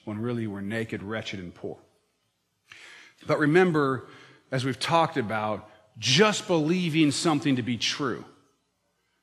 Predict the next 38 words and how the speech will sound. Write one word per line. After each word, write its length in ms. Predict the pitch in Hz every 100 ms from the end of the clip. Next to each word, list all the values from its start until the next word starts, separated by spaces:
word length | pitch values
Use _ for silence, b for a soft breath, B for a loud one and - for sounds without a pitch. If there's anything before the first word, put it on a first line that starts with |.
| _
just 500 | - 143 208 208 -
believing 640 | 185 160 202 156 110 76 - _ _ _ _ _
doesn't 260 | 160 170 151
really 220 | 160 147
do 180 | 143 131
anything 320 | 131 107 85
for 180 | - 67
you. 120 | - -
The 80 |
demons 420 | 113 147 165 147 123
believe 400 | 117 101 90 87
and 100 | 92
shudder. 360 | - 107 92 - _ _ _ _ _ _ _ _ _ _ _ _
So 160 | - 135
just 280 | 143 185
believing 440 | - 160 196 156 156
isn't 300 | 156 156 135
getting 200 | 165 165
you 120 | 139
anywhere. 260 | 127 117 - B B
We 200 | 123 196
have 160 | 190 180
to 80 |
get 200 | 151 165
to 60 | 151
this 180 | 143 -
point 320 | - 151 127
to 120 | -
where 140 | 131 127
we're 140 | 120
cut 760 | - - 151 - - - _ _ _ _ _ _ _
to 140 | 135
the 100 | 113
heart. 400 | 101 - 58 - - - _ _ _ _ _ _ _ _ _ _ _
We've 180 | - 131
got 100 | 151
to 80 | 143
be 240 | 127 123